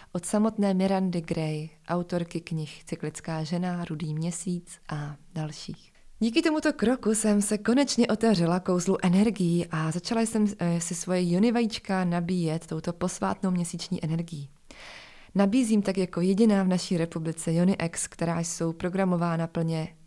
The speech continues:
a jenom na naše luno. Dále jsem začala poskytovat osobní terapie jen-, jeden na jednoho, kdy jsem ženám dávala Womb Blessing a Womb Healing, které mě naučila opět právě Miranda Gray.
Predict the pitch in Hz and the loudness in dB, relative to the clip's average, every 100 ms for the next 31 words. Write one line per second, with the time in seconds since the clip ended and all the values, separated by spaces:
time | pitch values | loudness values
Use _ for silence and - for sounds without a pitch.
0 | - 151 151 156 160 160 190 156 151 147 | -12 -6 -4 -4 -4 -6 -6 -4 -4 -4
1 | - 147 147 165 170 147 - - - - | -4 -4 -2 0 2 0 -6 -20 -20 -18
2 | - - - - 185 185 185 185 180 185 | -18 -18 -20 -10 0 2 2 2 2 2
3 | 202 240 196 185 175 196 185 180 - - | 0 0 0 0 -4 -2 -2 -2 -2 0
4 | 233 226 202 185 180 170 170 175 190 180 | 4 4 4 0 0 0 2 2 0 2
5 | 190 214 196 160 160 190 214 220 262 262 | 4 6 4 2 0 2 2 2 -2 -4
6 | 175 165 170 165 185 196 185 170 165 156 | -6 -2 -2 0 0 2 2 0 0 -2
7 | 156 151 151 156 - 175 190 - 170 170 | -4 -4 -6 -8 -4 -4 -2 -2 -4 -4
8 | - 160 156 151 151 185 220 202 196 - | -4 -4 -4 -6 -2 2 4 4 0 -4
9 | - - - - - - 226 226 208 190 | -14 -18 -18 -20 -20 -2 2 4 4 4
10 | 196 202 - 180 180 196 180 170 165 170 | 2 2 0 0 0 -4 -2 -2 -2 -2
11 | 165 156 160 160 165 156 156 151 156 151 | -2 0 0 0 -2 -2 -6 -4 -6 -6